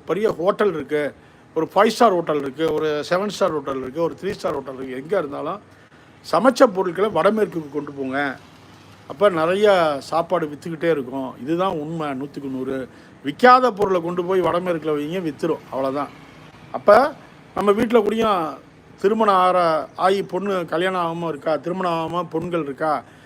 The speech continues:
வடமேற்குல ஒரு ரூம் கொடுங்க, உடனே அவங்க வேற வீட்டுக்கு போயிடுவாங்க. இதுதான் உண்மை. வடமேற்கு வந்து வீட்டை விட்டு வெளியே தள்ளிரும். நான் சொல்ற விஷயம் உண்மை. இந்த டாய்லெட் ஏன் போடக்கூடாது அப்படிங்கிறத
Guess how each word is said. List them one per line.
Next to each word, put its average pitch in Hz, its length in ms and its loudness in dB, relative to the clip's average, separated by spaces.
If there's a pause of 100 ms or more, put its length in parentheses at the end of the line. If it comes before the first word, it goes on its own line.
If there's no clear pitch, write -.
(260)
வடமேற்குல 185 500 2
ஒரு 151 120 2
ரூம் 175 200 -4
கொடுங்க, 143 300 -6 (340)
உடனே 165 380 0
அவங்க 160 260 -2
வேற 143 300 -2
வீட்டுக்கு 151 320 -6
போயிடுவாங்க. 123 380 -6
இதுதான் 151 260 -2
உண்மை. 143 320 -8
வடமேற்கு 156 480 -4
வந்து 165 300 -4 (360)
வீட்டை 196 260 0
விட்டு 175 180 0
வெளியே 180 280 2
தள்ளிரும். 151 520 -2 (460)
நான் 170 600 4 (160)
சொல்ற 208 300 6
விஷயம் 196 500 -2
உண்மை. 208 300 -2 (640)
இந்த 135 180 -2 (100)
டாய்லெட் 285 540 6
ஏன் 190 340 2
போடக்கூடாது 151 640 0
அப்படிங்கிறத 165 580 -4